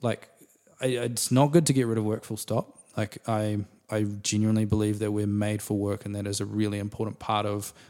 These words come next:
what it is to be human. Uh, however,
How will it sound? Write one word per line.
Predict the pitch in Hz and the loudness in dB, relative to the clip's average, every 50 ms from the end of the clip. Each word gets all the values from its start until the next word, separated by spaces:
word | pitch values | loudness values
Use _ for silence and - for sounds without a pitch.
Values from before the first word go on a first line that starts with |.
| _ _ | _ _
what | - 117 110 | -2 0 0
it | 107 104 | 0 0
is | 107 - | -2 -2
to | - 110 | -4 -6
be | 107 113 | -10 -10
human. | - - - 110 104 104 104 110 107 - - - - - - - - - _ _ _ - | -6 -2 0 0 0 0 -2 -4 -8 -10 -16 -20 -20 -20 -20 -20 -20 -20 _ _ _ -12
Uh, | 123 104 104 101 | -8 -6 -6 -6
however, | 98 - - - 117 113 117 123 123 117 110 104 101 113 | -6 -4 -2 2 4 4 6 6 6 4 4 0 -2 -4